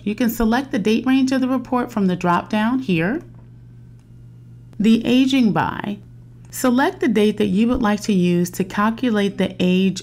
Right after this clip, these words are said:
of the bill. You can select the due date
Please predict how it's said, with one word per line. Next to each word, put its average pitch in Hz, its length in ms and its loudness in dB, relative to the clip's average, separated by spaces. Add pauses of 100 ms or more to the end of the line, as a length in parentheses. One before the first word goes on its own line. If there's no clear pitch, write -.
of 170 300 0
the 165 140 -2
bill. 147 580 -2 (440)
You 226 120 4
can 226 160 2
select 226 480 0
the 214 80 0
due 190 260 0
date 285 540 -2